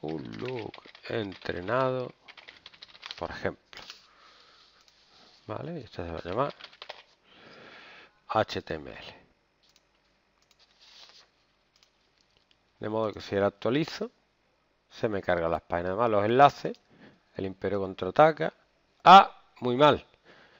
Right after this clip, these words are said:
¿Por qué se me carga aquí? Porque no lo he puesto el tar-, el target al enlace, que es donde se tiene que cargar el enlace, ¿vale? Entonces le tengo que decir que en la página de navegación el target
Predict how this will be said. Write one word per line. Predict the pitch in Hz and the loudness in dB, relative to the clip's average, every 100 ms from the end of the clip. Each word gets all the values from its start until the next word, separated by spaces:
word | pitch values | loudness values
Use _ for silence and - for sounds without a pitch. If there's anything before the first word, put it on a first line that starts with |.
| _ | _
¿Por | 120 117 | 0 2
qué | 131 | 0
se | 139 | 0
me | 135 127 | 0 4
carga | 123 120 | 6 6
aquí? | 123 156 123 | 4 0 -4
Porque | 101 95 | -6 -6
no | 98 | -4
lo | 104 | -6
he | |
puesto | 104 101 - 107 | -4 -6 -6 -12
el | |
tar-, | - 110 85 - | 0 0 0 -4
el | 110 104 | -4 -4
target | - 117 113 101 104 | 4 4 4 0 -4
al | 104 104 | -4 -2
enlace, | 104 113 101 - - _ - - _ _ | 0 0 -2 -8 -18 _ -20 -20 _ _
que | - 113 | -4 -2
es | |
donde | 117 117 104 | -2 -4 -6
se | - | -6
tiene | 95 95 90 | -6 -6 -4
que | 90 | -6
cargar | 82 85 82 | -6 -4 -4
el | 82 | -4
enlace, | 80 82 - - | -6 -8 -10 -6
¿vale? | 110 196 - _ _ _ _ _ - - - - - - - - - - - - - - | -4 -6 -12 _ _ _ _ _ -20 -20 -20 -20 -20 -20 -20 -20 -14 -8 -4 -4 -4 -6
Entonces | - 127 123 | -4 2 2
le | |
tengo | 120 135 156 | 2 -2 2
que | |
decir | 160 147 - 185 190 151 - - - | 2 2 4 6 6 4 -4 -16 -12
que | - 104 | -2 0
en | 98 | 0
la | 95 | 0
página | 113 123 131 127 | 0 0 0 0
de | 127 | 2
navegación | 123 123 127 - 156 151 - _ _ _ _ _ _ _ _ _ _ _ _ _ _ _ - _ _ - - _ | 4 4 4 4 2 2 -4 _ _ _ _ _ _ _ _ _ _ _ _ _ _ _ -20 _ _ -20 -20 _
el | 104 95 | -4 -4
target | - - 151 151 139 | 0 8 8 8 0